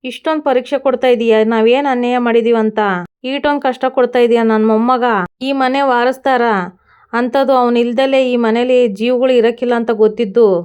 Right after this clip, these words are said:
ಈಗ ಅವ್ನ್ ಪ್ರಾಣಕ್ಕೆ ಕಂಟಕ ತಂದಿದೀಯಲ್ಲ, ಇದು ನಿನಗ್ ನ್ಯಾಯನ ಹೇಳು? ಈಗ ನೀನೇ ಅವ್ನ್ ಜೊತೆಗಿದ್ದು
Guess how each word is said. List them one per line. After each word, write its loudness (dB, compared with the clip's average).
ಈಗ 0
ಅವ್ನ್ 0
ಪ್ರಾಣಕ್ಕೆ -2
ಕಂಟಕ -4
ತಂದಿದೀಯಲ್ಲ, 0
ಇದು -4
ನಿನಗ್ 0
ನ್ಯಾಯನ 0
ಹೇಳು? 2
ಈಗ -2
ನೀನೇ -2
ಅವ್ನ್ 0
ಜೊತೆಗಿದ್ದು 0